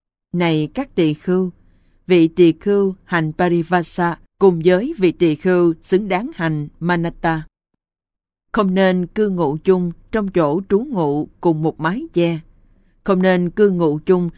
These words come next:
trong nơi không phải là chỗ trú ngụ cùng một mái che. Không nên cư ngụ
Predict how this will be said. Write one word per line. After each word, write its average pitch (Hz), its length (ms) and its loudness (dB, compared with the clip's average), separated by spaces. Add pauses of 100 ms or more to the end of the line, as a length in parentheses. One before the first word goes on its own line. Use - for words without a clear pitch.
(160)
trong 175 240 0
nơi 170 240 0
không 214 200 -6
phải 175 200 -2
là 175 160 0
chỗ 151 420 -2
trú 196 100 2
ngụ 165 520 -2
cùng 151 300 0
một 151 180 -6
mái 180 300 -4
che. 170 240 -2 (640)
Không 180 200 2
nên 175 300 2
cư 214 220 -2
ngụ 160 380 0